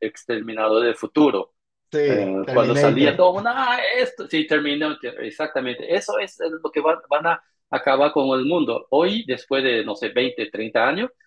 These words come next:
Speaker 1: sabemos que <laughs> todavía el mundo no se ha acabado. No sé si tú recuerdas el Skynet de esa película.
Speaker 2: Claro.
Speaker 1: Decía que en <laughs> mil novecientos, no sé, noventa y siete,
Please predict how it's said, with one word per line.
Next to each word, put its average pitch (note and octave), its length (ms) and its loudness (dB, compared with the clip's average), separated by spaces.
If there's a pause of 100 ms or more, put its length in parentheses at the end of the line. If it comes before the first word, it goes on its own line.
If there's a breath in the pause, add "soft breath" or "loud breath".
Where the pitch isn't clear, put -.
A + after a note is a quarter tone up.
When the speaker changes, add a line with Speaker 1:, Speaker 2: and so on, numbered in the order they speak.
(480 soft breath)
Speaker 1:
sabemos B2 500 2
que D#3 120 0
<laughs> C3 360 -2
todavía D3+ 120 6
el C#3+ 100 0
mundo D3+ 240 -4
no C3 120 -4
se B2+ 140 -6
ha C3 60 0
acabado. B2+ 540 -2 (240)
No D#3 80 -8
sé F#3 140 -4
si F3+ 160 -14
tú F3 220 -4
recuerdas D#3+ 560 0
el B2 160 -2
Skynet F3 680 -6
de A#2+ 320 -6
esa - 200 -6
película. C#3 480 2
Speaker 2:
Claro. A#2+ 140 -2 (240)
Speaker 1:
Decía D3 440 -2
que C#3 80 2
en B2+ 360 -2
<laughs> - 20 -10
mil G3 280 -2
novecientos, D#3+ 1040 0
no A#2+ 120 -8
sé, C#3 200 -2
noventa B2 360 -2
y B2 60 0
siete, D#3 380 -2